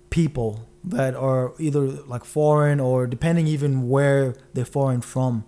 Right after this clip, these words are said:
Yeah, and, um, when I came out here, I just felt like just another person, which was awesome. When it sucks is when you go to a new place and immediately you just feel like you're out of place. And I, I just didn't get that over here.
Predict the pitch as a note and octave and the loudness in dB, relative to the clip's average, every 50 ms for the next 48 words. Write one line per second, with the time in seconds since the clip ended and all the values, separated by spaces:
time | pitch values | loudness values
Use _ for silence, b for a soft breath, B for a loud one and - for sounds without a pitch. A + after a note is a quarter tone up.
0 | - - - D#3 F3 A3 A#3+ A3 D#3 - C3+ D#3+ F3 F#3 F3+ F3+ F3+ F3+ F3 D#3+ | -12 -12 -4 -2 2 2 2 2 0 0 0 2 4 6 6 6 6 6 4 2
1 | D#3 D3+ E3 F3+ F3+ E3 - - F#3+ F#3+ F#3+ F#3 D#3+ C#3+ C3 D3 G3+ A3 E3+ C3+ | -2 -2 0 0 0 0 0 0 2 2 2 2 2 0 2 4 4 4 4 2
2 | - - - - - _ - - _ _ - _ _ - _ - _ _ _ - | 0 -6 -10 -20 -20 _ -20 -20 _ _ -20 _ _ -20 _ -20 _ _ _ -6
3 | - E3+ F#3+ A3+ A3 - - - F3 E3+ E3+ E3 D#3+ D#3 D3+ C#3+ A#2+ - - - | -4 0 2 2 2 2 2 2 2 2 2 2 2 2 2 2 -2 -4 -12 -20
4 | b b b b b b b b b b b _ _ - - D3 E3+ F#3+ E3+ - | b b b b b b b b b b b _ _ -10 -2 2 2 2 4 2
5 | - E3 D#3 D3 C#3 C3+ - - D3 C#3 C3 - - A#2+ A#2+ D3 E3 - - F3 | 0 0 2 2 0 0 0 2 2 2 2 0 -2 -2 0 0 0 2 0 0
6 | C#3 C#3 C3+ C#3+ C#3 - - C3 A2+ A2 - - E3 D3 F3 G3+ A3+ G#3 G3 - | 0 0 0 0 0 0 -2 -2 -4 -6 -6 -6 -2 2 2 4 4 4 2 2
7 | - - D3+ D#3 F3 F3 - - - C#3+ C#3 C3 C#3 D3+ D3 D3+ C3+ D3+ D3+ C#3+ | 2 2 2 2 0 0 -4 -6 -4 -4 -4 -2 -2 0 0 0 0 0 0 2
8 | D3 C#3+ C#3 D3 D3 C3 - C#3+ C#3+ C3+ C3+ C3 - - - b b b b b | 2 0 0 0 -2 -2 -2 -2 0 0 0 0 -2 -4 -10 b b b b b
9 | b b b D3 D3 D3 C#3+ D#3 F3 F#3 E3+ F3 D3 C3+ B2 C3 B2+ B2+ B2+ C3 | b b b 0 2 4 4 6 6 6 6 4 2 0 0 0 0 0 0 -2
10 | B2 - - - D#3 D3+ D3 C#3+ C#3 B2 - C3+ A#2+ B2 C3 B2+ B2 B2+ - - | -4 -4 -4 -2 0 2 2 2 0 0 -2 -2 0 0 0 -2 -2 -4 -6 -4
11 | C3 B2+ C#3 C#3 - - - b b b b b b b b b b b _ - | -4 -2 -4 -4 -8 -12 -18 b b b b b b b b b b b _ -20
12 | - - _ - _ - - - - - _ - - D3+ D3+ D3 C#3+ B2+ - B2+ | -20 -20 _ -20 _ -20 -20 -20 -20 -20 _ -10 -4 -2 0 0 0 -2 -2 -4
13 | D3+ D#3+ - D#3+ D3 D#3 D#3+ - E3+ D#3 C3+ B2 C#3 C#3+ C#3 C3+ B2 A#2+ B2 A#2+ | -4 -2 -2 -2 -2 -2 -2 -2 -2 -2 0 0 0 0 0 0 -2 0 -2 -2
14 | A#2+ A#2 A#2 A2+ A#2 A2 G#2+ G2+ | -2 -4 -4 -4 -4 -4 -6 -8